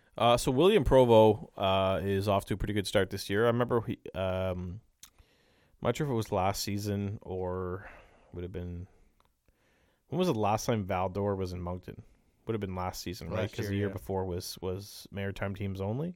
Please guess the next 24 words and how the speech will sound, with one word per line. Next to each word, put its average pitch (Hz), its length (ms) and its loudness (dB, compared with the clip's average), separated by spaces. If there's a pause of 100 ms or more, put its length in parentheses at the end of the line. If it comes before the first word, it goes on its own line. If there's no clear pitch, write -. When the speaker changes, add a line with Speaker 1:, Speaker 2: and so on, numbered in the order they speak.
Speaker 2:
Yep. 98 160 -14 (1040)
Speaker 1:
So 107 380 -2
when 113 160 -4
he 127 140 0
was 127 240 2
in, 110 340 0 (380)
I, - 160 -14 (800)
I - 100 -12
think 127 220 -6
he, 107 320 0
I 113 60 -2
remember 175 260 -2
him 147 160 -4
going 127 240 0
up 120 140 -2
to 110 100 -2
a 101 40 -2
player, 98 440 -4 (800)
and 113 120 0
he 110 80 0
did 117 180 -2
that 107 200 0
whole 110 260 -6
look, 120 320 -10